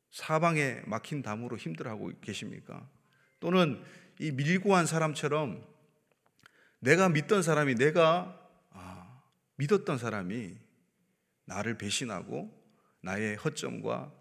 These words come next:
나의 허물을, 아, 상급자에게, 권위 있는 자에게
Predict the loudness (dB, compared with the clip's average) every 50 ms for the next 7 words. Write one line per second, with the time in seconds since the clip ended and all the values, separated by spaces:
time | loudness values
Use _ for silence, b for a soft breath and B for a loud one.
0 | _ _ -12 -6 -4 -2 -2 -2 -4 -6 -6 -4 -4 -6 -6 -6 -8 -8 -10 -12
1 | -18 _ _ _ _ _ _ _ _ _ _ _ _ _ _ _ _ _ _ -20
2 | -18 -18 -18 -18 -20 -20 -20 _ _ _ _ _ _ _ _ -14 -8 -4 -2 -2
3 | -2 -2 -4 -6 -4 -6 -6 -6 -8 -12 -16 -20 -20 _ _ -2 0 2 4 2
4 | 2 2 0 -2 -2 -6 -8 -8 -8 -10 -12 -14 -16 -16